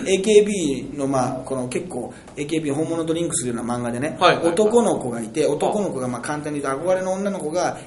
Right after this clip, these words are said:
Speaker 1: いて、その子がエーケービーを目指すと。
Speaker 2: はい。
Speaker 1: だから、その子のために何か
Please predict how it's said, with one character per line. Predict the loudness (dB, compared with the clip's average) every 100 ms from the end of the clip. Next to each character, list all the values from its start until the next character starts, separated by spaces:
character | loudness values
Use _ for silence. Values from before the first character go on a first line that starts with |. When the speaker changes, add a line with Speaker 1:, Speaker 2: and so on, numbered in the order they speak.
| -14
Speaker 1:
い |
て、 | -8
そ | -4 -2
の |
子 | 0
が | 2
エ |
ー | 2
ケ | 0
ー | -2
ビ | 0
ー |
を | -2
目 | 0
指 | 0
す | -2 -4
と。 | -8 -2
Speaker 2:
は | 0
い。 | 0 0
Speaker 1:
だ |
か | 0
ら、 | 0 -2 -6
そ | -4
の | 0
子 | 0
の | 0
た | 0
め |
に | 0
何 | 0 -2
か | -2 -4